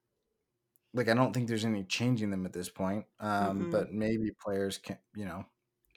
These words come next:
Speaker 1: in the
Speaker 2: Mm-hmm.
Speaker 1: instance a player was like, "Okay, whoa, now I don't feel safe,"
Speaker 2: Mm-hmm.
Speaker 1: um, I would think they could still back out.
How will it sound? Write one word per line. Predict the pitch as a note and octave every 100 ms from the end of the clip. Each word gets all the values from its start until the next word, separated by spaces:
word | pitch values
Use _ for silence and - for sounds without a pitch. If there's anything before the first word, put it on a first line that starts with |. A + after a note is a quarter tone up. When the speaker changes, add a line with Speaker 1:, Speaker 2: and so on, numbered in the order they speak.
| -
Speaker 1:
in | C#3+
the | C#3+
Speaker 2:
Mm-hmm. | C3+
Speaker 1:
instance | B2+ B2 A2+
a | G#2+
player | - A#2+ A2
was | G2
like, | F#2 -
"Okay, | A#2 A2 G#2
whoa, | G2+ F#2+
now | F#2+ G#2+ A2+
I | A#2
don't | G#2+ E2+
feel | G#2
safe," | F#2+ A2+ C#3+ D#3+ - - _ _ _ -
Speaker 2:
Mm-hmm. | F#2 G2 F#2+ F#2+
Speaker 1:
um, | F#2 F2+ -
I | G2+
would | G2+ F#2+
think | - A#2+ A2+
they | G2
could | F#2+
still | - -
back | F2+ F#2 F#2
out. | F#2+ E2 E2+